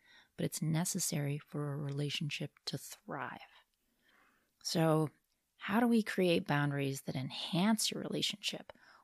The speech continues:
What are some things that should be, you know, definitely discussed as boundaries? I'm gonna go right in.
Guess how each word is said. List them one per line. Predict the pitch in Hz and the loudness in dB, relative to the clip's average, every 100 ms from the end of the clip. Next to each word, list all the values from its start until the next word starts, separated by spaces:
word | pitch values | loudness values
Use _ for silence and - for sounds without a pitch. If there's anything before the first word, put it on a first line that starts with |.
| - | -2
What | 190 214 | 2 2
are | |
some | 208 190 | 4 2
things | 170 - 160 156 151 147 - | 0 -2 0 0 -2 -6 -4
that | 156 - | -6 -2
should | - - | -4 -4
be, | - 156 - - _ _ _ _ - | -2 -2 -2 -6 _ _ _ _ -8
you | 175 | -4
know, | - - 143 _ _ - | -4 -6 -10 _ _ 0
definitely | 202 190 190 185 165 160 | 2 2 0 -2 0 0
discussed | 147 147 - - - 180 147 139 - - _ _ _ | 0 0 2 0 0 0 2 2 0 0 _ _ _
as | - 143 | -2 -2
boundaries? | 143 - 139 - - - _ _ _ _ - | 0 -2 -4 -8 -14 -16 _ _ _ _ -4
I'm | |
gonna | 165 | 0
go | 147 151 | 2 2
right | 147 147 | 2 2
in. | 139 | 0